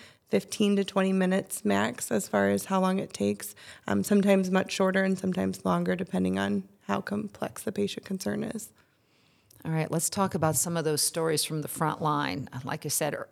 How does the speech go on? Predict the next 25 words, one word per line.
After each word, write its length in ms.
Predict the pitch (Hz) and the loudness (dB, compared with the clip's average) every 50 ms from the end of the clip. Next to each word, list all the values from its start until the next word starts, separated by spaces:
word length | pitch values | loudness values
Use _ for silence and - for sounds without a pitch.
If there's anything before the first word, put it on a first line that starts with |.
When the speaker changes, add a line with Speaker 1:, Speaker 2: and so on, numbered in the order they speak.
| _ _ - | _ _ -6
Speaker 2:
when 200 | 165 165 160 160 | -4 -2 -2 -2
we 100 | 165 160 | -2 -2
were 100 | 156 151 | -2 -2
initially, 460 | 156 156 139 - - 165 156 151 - | -2 -2 0 0 0 0 -2 -2 -4
when 140 | - 151 147 | -4 -2 -2
I 20 | 156 | 0
was 140 | 151 - | 0 0
asking 320 | 160 151 156 - - 165 160 | 0 0 0 0 -2 -2 0
you 100 | 156 151 | 0 0
about 420 | 143 135 - - 139 143 - - | -2 -2 0 0 0 0 0 -2
your 160 | 151 143 139 | -4 -4 -4
background, 640 | 135 127 - 143 139 143 143 - 160 151 143 135 123 - - - - - - - | -4 -2 0 0 2 2 2 2 2 2 2 0 -2 -6 -10 -14 -14 -14 -10 -8
I 60 | 131 | -4
can 120 | - 143 | -4 -2
hear 200 | 135 160 180 175 | 0 0 0 2
the 100 | 165 175 | 2 0
passion 600 | - - 165 151 151 147 139 - - 151 135 135 135 - | -2 0 0 0 2 2 2 0 0 0 0 -2 -2 -4
and 260 | - 160 151 147 147 | -4 -4 -4 -2 -2
the 80 | 131 117 | -4 -6
care 540 | - - - 175 156 151 147 139 135 131 - | -6 -4 0 0 2 2 2 2 0 -2 -2
and 220 | - 151 143 143 151 | -2 -2 -2 0 -2
your 120 | 143 147 | -2 -2
enthusiasm 760 | 143 139 - - 160 160 151 - 156 151 - - - - 165 147 | -4 -4 -2 0 0 2 2 0 -2 -2 -4 -2 -2 -4 -4 -4
for 120 | - 143 | -4 -2
healthcare. 500 | 127 156 143 139 - - - 151 - - | 0 0 -2 -2 -4 -6 -6 -4 -4 -4